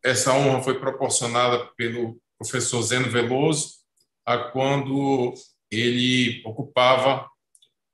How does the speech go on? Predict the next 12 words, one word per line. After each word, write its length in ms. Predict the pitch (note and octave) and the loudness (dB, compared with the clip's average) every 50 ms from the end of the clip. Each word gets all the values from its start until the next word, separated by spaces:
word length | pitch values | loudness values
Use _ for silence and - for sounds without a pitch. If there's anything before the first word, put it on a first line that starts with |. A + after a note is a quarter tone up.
| _ _ _ | _ _ _
a 280 | - A#2 A2+ A#2 A#2 A2 | -2 0 2 2 2 2
Secretaria 680 | - - - - C3+ C3+ C3+ - C#3 C3 B2+ C3+ D3 D3+ | 0 -2 -4 -2 -2 -2 0 2 0 0 2 2 0 0
Municipal 480 | D3+ D3 C3 - - - C#3 C3+ C3+ | 0 -2 -2 -2 -2 -2 -2 -2 -2
de 80 | C3+ C#3 | -2 -2
Assuntos 440 | - C#3 - - C3+ B2 - B2 A#2+ | -4 -4 -4 -6 -8 -10 -12 -10 -6
Jurídicos, 500 | C3 C3+ B2 B2 A#2+ G#2+ - - - _ - - - - _ | -4 -2 0 0 -2 -2 -6 -10 -18 _ -20 -20 -20 -20 _
hoje 320 | - A2 A#2 B2+ A#2 B2 C3+ | -6 -2 0 0 2 2 2
é 40 | |
a 120 | C3 B2 - | 0 0 -2
Procuradoria-Geral 1200 | C3 B2 - - A#2+ B2+ A#2+ A#2 A#2+ A#2+ A#2+ B2+ C3 C3+ A#2+ B2 C3+ C3 B2 A#2+ B2 C3 G2+ G2+ | -4 -6 -6 -4 -2 -2 0 0 0 0 0 2 0 0 0 2 2 4 4 4 4 2 0 -4
do 80 | C3 | -6
município. 640 | C3+ C#3 C3+ B2+ - - - B2+ A#2+ - - - - | -8 -8 -6 -4 -4 -2 -2 -4 -6 -6 -10 -16 -20